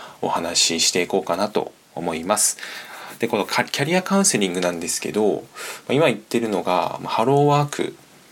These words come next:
の、えー、キャリアカウンセリングを受けに行ってるんですけど、ま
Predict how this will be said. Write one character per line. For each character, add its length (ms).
の、 300
え 80
ー、 60
キ 100
ャ 60
リ 100
ア 60
カ 160
ウ 40
ン 40
セ 140
リ 60
ン 140
グ 140
を 40
受 180
け 20
に 80
行 80
っ 20
て 160
る 140
ん 60
で 80
す 120
け 100
ど、 220
ま 60